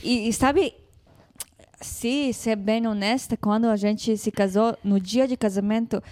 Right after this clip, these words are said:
eu tava assim, "Meu, é pra, o resto pro, do vida." E eu tava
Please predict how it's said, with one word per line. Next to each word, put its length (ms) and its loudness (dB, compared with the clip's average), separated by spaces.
eu 200 4
tava 220 2
assim, 200 0
"Meu, 540 0
é 80 -4
pra, 260 -8
o 360 -10
resto 520 -4
pro, 140 -8
do 180 -8
vida." 320 -4
E 80 -2
eu 120 -2
tava 380 -4